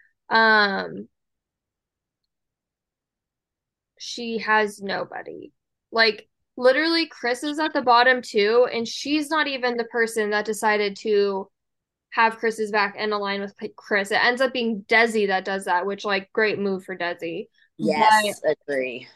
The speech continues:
Speaker 1: um, but, like, the fact that, like, Cassidy, like, I don't know. I mean, she has nobody, and that's why I gave her, um,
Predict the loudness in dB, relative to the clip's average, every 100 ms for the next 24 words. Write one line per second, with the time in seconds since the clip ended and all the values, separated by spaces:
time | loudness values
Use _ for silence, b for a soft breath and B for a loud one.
0 | b _ -2 2 4 4 2 0 -2 -4
1 | -8 -14 -20 _ _ _ -16 0 4 4
2 | 4 2 2 0 2 0 2 0 -2 -2
3 | -2 -2 -6 0 2 2 -2 _ _ _
4 | _ _ _ _ _ _ _ _ _ _
5 | _ _ _ _ 0 2 0 -4 -6 -4
6 | -2 2 2 0 -4 -4 2 2 2 -4
7 | -4 -2 -2 -2 -6 -6 -14 -20 _ -4
8 | -2 -2 -2 0 4 2 2 -2 -4 -6
9 | -2 0 -2 _ _ _ _ _ -4 0
10 | 0 0 -4 -10